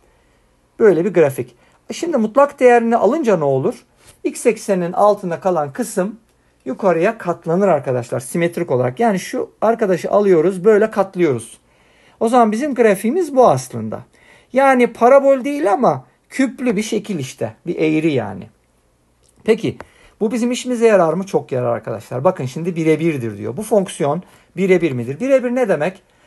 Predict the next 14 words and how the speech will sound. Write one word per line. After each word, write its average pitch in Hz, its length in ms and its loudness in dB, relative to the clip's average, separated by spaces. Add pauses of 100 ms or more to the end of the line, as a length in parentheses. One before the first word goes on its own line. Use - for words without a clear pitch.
(160)
Yani 220 300 2
x 240 340 -8
yerine 165 440 0 (400)
arkadaşlar 170 540 -2
iki 196 200 -8
tane 175 220 0
farklı 175 380 -2
değer 147 180 0
yazdığınızda 185 880 -2 (380)
y'nin 180 500 2
de 190 180 2
farklı 165 420 -4
çıkması 147 400 -8
demek. 110 340 -8